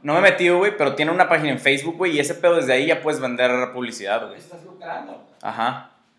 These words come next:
Speaker 2: Es-, no creo que hagan eso.
Speaker 1: No, pero les puede, les pueden pagar, sacas. O sea, ponle tú que tú tienes una toma bien verga del Cerro de la Silla, güey. Y luego llega Playground y te dice que, "Eh, güey, necesito una toma del Cerro de la Silla, güey, te pago tanto.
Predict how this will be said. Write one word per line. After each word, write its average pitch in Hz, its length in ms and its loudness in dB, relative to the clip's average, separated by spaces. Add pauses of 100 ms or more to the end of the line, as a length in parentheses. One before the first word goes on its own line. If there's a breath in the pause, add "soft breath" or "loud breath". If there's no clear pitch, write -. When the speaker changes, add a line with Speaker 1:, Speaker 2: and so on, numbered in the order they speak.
(480)
Speaker 2:
Es-, 147 500 -20
no 175 220 -8
creo 185 280 0
que 196 80 -6
hagan 175 220 -2
eso. 175 320 -10
Speaker 1:
No, 151 260 8
pero 143 220 4
les 131 140 0
puede, 160 400 0
les 143 140 -2
pueden 143 280 -2
pagar, 139 360 8
sacas. 143 420 -4
O - 20 -14
sea, 165 120 0
ponle 175 180 2
tú 185 120 -4
que 196 80 -2
tú 175 100 -6
tienes 190 200 -6
una 185 160 -2
toma 180 220 0
bien 175 160 0
verga 170 220 6
del 165 100 0
Cerro 151 180 2
de 160 60 2
la 147 80 2
Silla, 123 300 -4
güey. - 140 -18 (420)
Y 139 100 -4
luego 143 160 4
llega 160 260 6
Playground 156 460 4
y - 20 -6
te 139 80 -4
dice 135 320 0
que, 127 160 0
"Eh, 143 40 0
güey, 131 180 2
necesito 123 240 -6
una 143 100 0
toma 156 220 0
del 151 80 0
Cerro 143 160 0
de 151 80 2
la 139 80 4
Silla, 151 300 2
güey, 170 200 4
te 139 80 -4
pago 139 300 4
tanto. 131 340 0